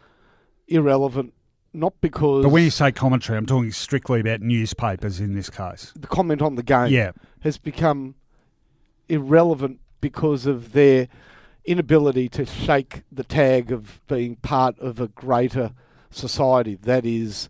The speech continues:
Speaker 2: Protect your
Speaker 1: footballers,
Speaker 2: own.
Speaker 1: footballers past and present.
Speaker 2: Yeah.
Speaker 1: And the us versus them has them on one side of the fence, both current players and past players. They lose their team colours, but they always seem to go into bat for the player in the current situation.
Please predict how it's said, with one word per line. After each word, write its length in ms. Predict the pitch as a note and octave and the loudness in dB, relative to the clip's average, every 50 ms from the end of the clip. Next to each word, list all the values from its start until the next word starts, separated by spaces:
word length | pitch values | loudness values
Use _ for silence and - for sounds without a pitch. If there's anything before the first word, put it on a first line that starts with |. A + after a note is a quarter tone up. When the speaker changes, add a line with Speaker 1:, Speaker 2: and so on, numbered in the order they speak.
| _ - - | _ -10 -6
Speaker 2:
Protect 260 | - C3+ B2 F3 - | -2 0 2 2 2
your 200 | C3 B2+ D#3+ D3 | 4 2 4 4
Speaker 1:
footballers, 240 | C3+ B2 A#2 A2+ A2+ | 4 4 4 4 2
Speaker 2:
own. 240 | A2 G#2 G2+ A2+ A#2+ - _ _ | 0 -2 -2 -6 -8 -12 _ _
Speaker 1:
footballers 520 | - - F3 - - D#3 D#3 C#3 C3 A#2+ - | -2 -2 -2 -2 0 0 0 0 0 -2 -6
past 480 | - - - A#3 A3+ E3 D#3+ - - | -6 -2 0 2 2 2 0 -2 -8
and 120 | B2 A2+ - | -12 -10 -6
present. 440 | - D3+ C3+ C3 A#2 A#2 G2 - _ _ _ - _ - | -2 0 0 0 0 -4 -10 -12 _ _ _ -20 _ -16
Speaker 2:
Yeah. 260 | A2+ G#2+ G#2+ G2+ F#2 - | -12 -10 -10 -10 -10 -8
Speaker 1:
And 320 | - C3+ C3 B2+ C3 B2+ | -8 -6 -6 -6 -6 -4
the 160 | B2 C#3 C#3+ D3+ | -2 2 4 4
us 200 | D#3+ D#3+ - - | 4 4 2 0
versus 420 | - D3 C#3 B2+ - - A#2+ G#2+ | 2 2 2 2 0 -6 -6 0
them 260 | A2 C#3+ C#3 C#3 C3 | 2 4 4 4 2
has 260 | A#2 C#3+ B2+ A2+ G#2 | 0 -2 -2 -2 0
them 200 | A#2+ D3+ D3+ D#3 | 0 0 0 0
on 160 | C#3+ C3+ B2+ C3 | 0 -4 -2 0
one 180 | B2+ C3 C3+ | 0 0 0
side 260 | B2+ - C#3+ B2+ B2 | -2 -2 0 0 0
of 60 | A#2+ A#2 | -2 -4
the 60 | - | -10
fence, 420 | - - B2+ B2+ B2 B2 - - _ _ _ _ _ _ _ _ _ _ _ | -8 -6 -6 -6 -6 -8 -12 -18 _ _ _ _ _ _ _ _ _ _ _
both 480 | - B2 A#2 C3+ B2 A#2 - _ - - | -12 -4 -2 -2 -2 -2 -6 _ -12 -4
current 340 | - - D#3+ E3 E3 D3+ D3 | -2 0 2 2 0 -2 -4
players 380 | - D#3 C#3+ C3+ C3 C3+ B2+ | -2 0 0 2 2 0 -2
and 160 | B2+ A#2+ G#2 - | -4 -10 -12 -8
past 380 | - D3+ C#3 B2+ B2+ C3 - | -4 -2 0 0 0 -2 -6
players. 460 | - - C#3 B2 B2 A#2+ B2 B2 A#2 | -6 -2 0 0 0 0 -2 -4 -4
They 140 | - C#3 B2+ | -4 -4 -2
lose 300 | C#3 D3+ E3+ F3+ F#3 D3 | 0 2 2 2 0 0
their 160 | - D3+ C#3+ | 0 0 0
team 320 | C3 - D3 D3+ C#3+ C3+ B2 | 0 0 -2 -2 -2 -2 -4
colours, 420 | - - D3 C#3+ C#3 A2+ G#2 G2 | -6 -4 -4 -4 -4 -6 -8 -10
but 200 | - - B2 - | -10 -12 -10 -4
they 200 | - A#2+ A#2+ A#2 - - - - - - - | -2 -2 -2 -2 -6 -12 -20 -20 -20 -8 0
always 340 | - G3 F#3 F#3+ E3+ C#3+ B2 | 4 6 6 6 6 4 2
seem 180 | - - C#3+ B2 | 0 -6 -10 -8
to 80 | A#2 | -4
go 160 | A#2 C#3 B2+ A#2+ | -2 -2 -2 -2
into 200 | A#2 A2 A2+ G#2+ | -4 -10 -10 -4
bat 240 | G2+ C3+ B2+ A#2+ - _ - - - - _ _ - - | 0 0 0 0 -2 _ -20 -20 -20 -20 _ _ -16 -10
for 100 | - D3+ | -8 -8
the 80 | - - | -8 -8
player 420 | - - D#3+ C#3+ C#3 C#3 C#3+ C#3 | -8 -2 0 2 4 4 2 0
in 100 | C3 A#2+ | -2 -6
the 60 | A#2 | -6
current 320 | - - D#3 C3 B2+ B2 - | -4 -2 -2 -2 -2 -4 -8
situation. 760 | - C#3 A#2 - - C3 B2+ B2 B2 A#2+ - C#3+ C3 B2+ | -12 -14 -12 -12 -8 -4 -2 -2 -2 -2 -6 -10 -12 -12